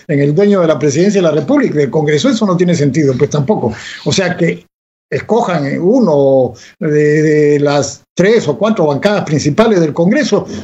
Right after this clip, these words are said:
los más, eh, razonables, y que de ahí pueda salir un gobierno que se comprometa además a hacer un gabinete,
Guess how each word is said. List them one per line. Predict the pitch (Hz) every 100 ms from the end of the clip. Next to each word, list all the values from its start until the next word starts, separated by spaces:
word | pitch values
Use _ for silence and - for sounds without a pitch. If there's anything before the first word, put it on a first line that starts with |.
| -
los | 147 151 147 151 147 139 - - - - - 170
más, | 147 165 240 175 -
eh, | 160 151 151 147 - - - -
razonables, | 160 143 156 214 311 277 156 - - -
y | 127
que | 165
de | 147 143
ahí | 165
pueda | 196 165 160
salir | 151 143 165 185 - - _ -
un | 180
gobierno | 175 160 180 233 190
que | -
se | 147 143
comprometa | 160 151 180 233 170
además | 160 226 170
a |
hacer | 147 175
un | 185 170
gabinete, | 151 156 180 180 185 -